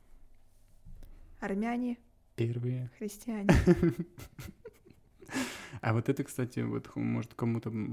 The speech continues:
Speaker 2: может показаться шуткой.
Speaker 1: Это не шутка.
Speaker 2: А, тем не менее, все мои друзья, так называемые, самопровозглашённые ростовские мои одноклассники, э, верили в это.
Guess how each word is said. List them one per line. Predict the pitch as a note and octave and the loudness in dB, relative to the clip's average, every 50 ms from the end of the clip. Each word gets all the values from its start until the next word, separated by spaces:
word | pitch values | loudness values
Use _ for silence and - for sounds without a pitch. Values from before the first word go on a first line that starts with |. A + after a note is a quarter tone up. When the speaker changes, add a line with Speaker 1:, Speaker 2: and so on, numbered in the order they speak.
| A2+ A#2 | -2 -4
Speaker 2:
может | A#2+ A#2 - | -4 -6 -8
показаться | - - - B2 A#2 A#2+ A#2 - - A#2+ A2 A2 G#2+ G#2+ - - - | -14 -12 -8 -6 -6 -6 -6 -8 -6 -6 -6 -6 -6 -8 -10 -12 -14
шуткой. | - - - F3+ F#3+ - - A#2 A2 A2 - _ _ _ _ _ _ _ _ _ _ _ _ _ _ - | -10 -6 -6 -6 -6 -6 -6 -8 -8 -8 -10 _ _ _ _ _ _ _ _ _ _ _ _ _ _ -10
Speaker 1:
Это | A3 G#3+ G#3 - G#3 | -8 -8 -8 -6 -6
не | G3+ G3+ G#3 | -6 -6 -6
шутка. | A3 - - - A#3+ - - - - _ _ _ _ _ _ _ _ _ _ _ _ _ _ - - - - - | -8 -10 -10 -12 -12 -14 -16 -20 -20 _ _ _ _ _ _ _ _ _ _ _ _ _ _ -20 -20 -20 -10 -4
Speaker 2:
А, | - A#2+ A#2 A2+ A2 A2 - - - - A2 - - _ | -2 0 0 0 0 -2 -6 -10 -14 -16 -16 -16 -14 _
тем | - B2+ B2 B2+ | 2 4 4 6
не | B2 A#2 | 6 4
менее, | A2+ A#2 C3 E3+ E3+ C#3+ A#2 A2 | 4 2 2 2 4 2 2 0
все | - - - B2 A#2+ | -2 -2 0 0 2
мои | A#2 A2+ G#2+ G#2 G#2 G#2 | 2 2 2 0 0 0
друзья, | G#2+ G#2+ A2 A2 A#2 A#2+ A2+ B2 D3 E3 F3 - - - - | -2 -2 -4 -4 -4 -4 -2 -2 -2 -2 -4 -6 -8 -6 -6
так | - - | -4 -2
называемые, | - A#2+ A2+ A#2+ A2+ A2 G#2+ G#2+ G#2 G#2 G#2+ - G#2+ C3 - _ _ _ _ _ | -2 -4 -4 -4 -6 -6 -6 -6 -8 -8 -8 -10 -12 -14 -18 _ _ _ _ _
самопровозглашённые | - - B2 A#2 A2 A2 A2+ A2 A2+ A#2 A2+ A#2 A#2 - - B2 A2+ A2 G#2+ G#2 | -6 -2 -2 0 0 0 0 0 0 0 0 0 -2 -2 0 0 0 0 0 0
ростовские | G#2 A#2 A#2+ - - C3 A#2+ A2+ - - - - G#2+ G#2+ G#2+ G#2 - - | -2 -2 -4 -2 -2 -4 -4 -4 -6 -8 -6 -6 -4 -4 -6 -8 -8 -8
мои | A#2+ A2+ A2 A2 A2+ | -6 -4 -4 -4 -4
одноклассники, | A2 A2+ B2 A#2 - - C3 D#3 - - D#3+ C#3 - B2 A2+ A#2+ - - _ _ _ _ _ - - _ _ _ _ | -4 -6 -6 -8 -6 -4 -6 -6 -4 -6 -8 -8 -8 -10 -12 -12 -14 -20 _ _ _ _ _ -20 -20 _ _ _ _
э, | - - - G1+ - - - B2+ B2 - _ _ _ _ _ _ _ _ _ _ _ _ _ - | -12 -10 -10 -10 -10 -10 -10 -12 -14 -16 _ _ _ _ _ _ _ _ _ _ _ _ _ -6
верили | A#2+ A2 A2+ A2+ A#2 A#2+ A#2 B2 | -4 -2 -2 -2 -2 -2 -4 -4
в | A#2 A#2+ | -4 -4
это. | A2 G#2+ - C3 B2 A#2+ A2 | -6 -6 -6 -6 -6 -6 -8